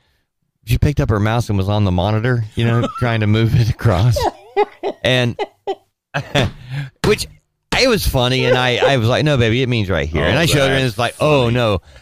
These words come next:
Speaker 1: But that reminded me of, God bless him, Jeff Tanner passed away years ago from
Speaker 2: Yeah,
Speaker 1: cancer.
Speaker 2: yeah.
Speaker 1: But, uh, Tanner was a radio guy, he, he,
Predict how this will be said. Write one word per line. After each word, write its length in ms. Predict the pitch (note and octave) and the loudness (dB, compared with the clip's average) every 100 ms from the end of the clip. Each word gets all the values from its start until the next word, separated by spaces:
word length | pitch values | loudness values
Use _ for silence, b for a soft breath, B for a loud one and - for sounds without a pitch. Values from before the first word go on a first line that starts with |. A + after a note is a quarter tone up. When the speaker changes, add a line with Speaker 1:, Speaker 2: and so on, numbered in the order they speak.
| B | B
Speaker 1:
But 200 | C3 C3 | 0 0
that 220 | D3 C#3+ D3 | 0 0 0
reminded 460 | E3+ E3 D3+ B2 | 0 2 2 0
me 260 | A2+ A#2 A#2+ - | 0 0 -2 0
of, 500 | C3 A#2+ A#2+ F#2+ - _ _ _ _ _ _ _ | 2 4 2 0 -8 _ _ _ _ _ _ _
God 260 | B2+ D#3 G3 | 0 0 2
bless 280 | B2 A#2 G#2+ | 2 2 2
him, 100 | F#2 | 0
Jeff 240 | F2+ A#2+ | 2 0
Tanner 240 | - G#2 F#2 | 0 -2 0
passed 320 | G#2 F#2 F2+ | 0 0 -2
away 160 | G2 F2+ | -2 0
years 260 | F2 F2+ | 0 -4
ago 160 | E2+ F#2 | -2 -4
from 120 | G2 | -2
Speaker 2:
Yeah, 20 | |
Speaker 1:
cancer. 460 | F#2+ E2 D2 D2 C#2 _ | -2 -2 -2 -4 -6 _
Speaker 2:
yeah. 260 | - C2 B1 - | -16 -16 -4 0
Speaker 1:
But, 340 | G#2+ D#2+ - | 2 0 -2
uh, 140 | A2 | -2
Tanner 360 | G#2+ C3+ C3+ D3 | 0 0 2 0
was 220 | B2+ A2 | 0 0
a 100 | G2+ | 0
radio 540 | F#2 G2+ A2+ B2 B2+ B2+ | 0 0 2 2 2 2
guy, 400 | B2 A#2+ C3 D#3 | 0 0 0 0
he, 240 | C3 G#2+ | 0 -2
he, 160 | G2 | -4